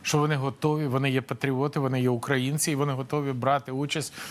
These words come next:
в об'єднуючому процесі. І підпали під шалений удар, е, Росії, Ф С Б і п'ятої колони Ф С Б в Україні,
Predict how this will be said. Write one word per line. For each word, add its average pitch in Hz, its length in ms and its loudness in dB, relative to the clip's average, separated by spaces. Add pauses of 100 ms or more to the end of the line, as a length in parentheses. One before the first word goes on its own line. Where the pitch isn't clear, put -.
(140)
в - 40 0
об'єднуючому 123 760 0
процесі. - 460 -2 (120)
І 240 120 2
підпали 160 920 -2
під 131 200 -4
шалений 151 640 0
удар, 139 380 2 (840)
е, - 100 0 (100)
Росії, 156 760 2 (480)
Ф - 140 -2
С 135 280 2
Б 147 340 0 (920)
і - 60 4
п'ятої 147 500 0
колони 127 440 0
Ф - 120 -2
С 120 220 4
Б 123 160 2
в 107 100 -2
Україні, 123 600 0